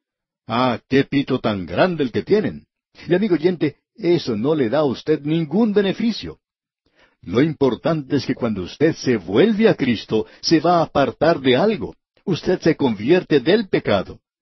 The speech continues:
Si usted, amigo oyente, no se vuelve del pecado, entonces no se ha vuelto a Cristo. Porque, amigo oyente, cuando yo volteo la palma de mi mano hacia abajo,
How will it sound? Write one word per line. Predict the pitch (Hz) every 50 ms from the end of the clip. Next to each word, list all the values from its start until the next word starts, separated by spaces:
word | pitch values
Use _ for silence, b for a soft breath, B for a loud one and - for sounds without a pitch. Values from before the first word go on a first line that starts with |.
| _ _ _ _ _ _ _ _ _ _ _ _ _ _ _ _ _ -
Si | - - 160
usted, | - - 165 156
amigo | 139 113 101 90 90
oyente, | 78 107 110 - - 107 90 b b b
no | - 127 135 160 175 160
se | - - 113
vuelve | - 131 143 139 113 117 104
del | 87 - 151 165 -
pecado, | - - 113 - 123 104 85 78 80 80 78 _ _ _ _ _
entonces | - 151 131 117 - 131 131 127 107 - 117 104 - - _ _
no | - 107 98 101 107 110 107
se | - - 123 98
ha | 85
vuelto | - - 117 113 110 92 - - 107 98
a | 87 80 -
Cristo. | - 160 214 208 - - - 90 76 _ _ _ _ _ _ B B B B
Porque, | - 190 - 175
amigo | 202 214 180
oyente, | 147 156 165 143 - 143 - _ _ _
cuando | - 147 135 120 110 110
yo | 104 - 190
volteo | 175 160 143 113 - - 147 147 135 123
la | 113 101 90
palma | - - 143 156 156 143 131
de | 120 113
mi | 104 98
mano | 95 98 117 127 123 110 98 92
hacia | 95 90 - - - 82
abajo, | 78 - 139 131 - - 117 113 110